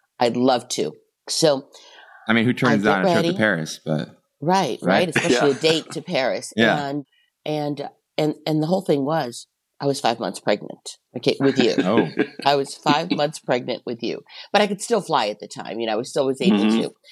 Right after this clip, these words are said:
Speaker 1: So I get on the plane. I'm all excited. We're heading out to Paris. Well, actually, we get into the airport. I get my seat,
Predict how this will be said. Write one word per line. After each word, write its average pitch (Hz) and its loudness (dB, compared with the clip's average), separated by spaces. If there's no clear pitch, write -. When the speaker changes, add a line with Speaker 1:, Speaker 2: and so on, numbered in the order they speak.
Speaker 1:
So 214 0
I 165 -2
get 170 2
on 214 0
the 285 -6
plane. 143 0
I'm 135 0
all 156 2
excited. 143 0
We're 131 0
heading 151 -2
out 170 -2
to 175 -12
Paris. 110 -2
Well, 160 4
actually, 170 -4
we 139 -6
get 160 2
into 185 -4
the 135 4
airport. 127 0
I 127 0
get 139 2
my 175 -2
seat, 143 -4